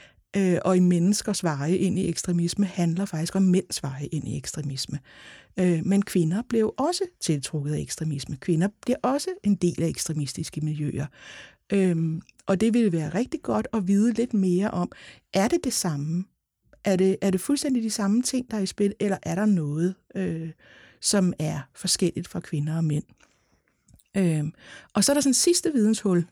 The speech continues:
som, øh, som jeg gerne lige vil nævne. Øh, og det er, øh,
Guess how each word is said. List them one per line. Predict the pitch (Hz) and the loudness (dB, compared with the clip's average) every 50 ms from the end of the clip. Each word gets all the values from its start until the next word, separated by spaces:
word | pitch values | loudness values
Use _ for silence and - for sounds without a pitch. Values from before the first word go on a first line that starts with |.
| _ | _
som, | - - - 202 185 180 175 170 | -6 -4 0 2 2 2 2 2
øh, | 165 165 170 | 2 0 0
som | - - 196 185 | 2 2 4 4
jeg | 175 165 | 4 2
gerne | - 170 170 180 185 | 2 2 2 2 2
lige | 185 190 | 2 2
vil | 180 185 | 4 4
nævne. | 175 160 147 143 147 156 170 175 - - - - - - - - - _ - - | 2 2 2 0 0 0 0 -2 -4 -8 -20 -20 -20 -20 -20 -20 -20 _ -2 0
Øh, | 190 185 180 175 165 160 160 165 - - - _ _ - | 2 4 4 4 4 2 0 -2 -4 -6 -10 _ _ -2
og | 196 190 - - | -2 -2 -2 0
det | 277 277 277 285 - _ _ - | 0 0 0 0 -4 _ _ -2
er, | 240 226 220 220 220 208 - _ _ _ _ _ _ _ _ - - | 0 2 2 0 0 -2 -6 _ _ _ _ _ _ _ _ -4 0
øh, | 214 208 196 190 185 180 170 175 175 175 165 | 0 2 2 2 2 0 0 0 -2 -2 -4